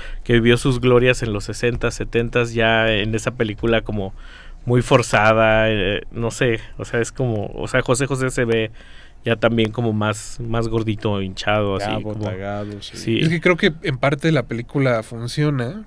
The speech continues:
Speaker 3: porque toda esta gravedad, toda esta historia que, pues, bien o mal como mexicanos compartimos con José José,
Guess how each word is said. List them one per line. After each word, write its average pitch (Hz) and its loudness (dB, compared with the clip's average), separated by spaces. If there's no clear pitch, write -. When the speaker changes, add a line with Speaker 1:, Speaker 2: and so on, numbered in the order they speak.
Speaker 3:
porque 107 -6
toda 135 6
esta 139 2
gravedad, 120 -2
toda 117 -4
esta 120 -4
historia 120 2
que, 104 -8
pues, - -10
bien 123 -4
o 120 -2
mal 117 -4
como 110 -8
mexicanos 117 -10
compartimos 110 -10
con 107 -12
José 117 -8
José, 123 -4